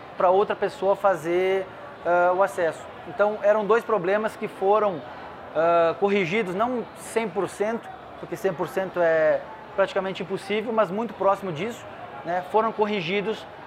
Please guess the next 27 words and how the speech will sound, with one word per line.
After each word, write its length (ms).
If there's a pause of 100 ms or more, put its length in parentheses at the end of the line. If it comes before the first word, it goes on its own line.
(280)
colocando 760 (220)
um 200
valor 480 (240)
definido 520
pra 180
você 580
fazer 140
uma 60
espécie 300
de 140
doação 580 (320)
e 100
ter 240
acesso 540
ao 260 (340)
ambiente 440
do 120
V 120
cap 280
Simulator. 600 (360)
Então 240
esses 260
foram 240
os 100
três 260
pontos 460 (460)
fundamentais 880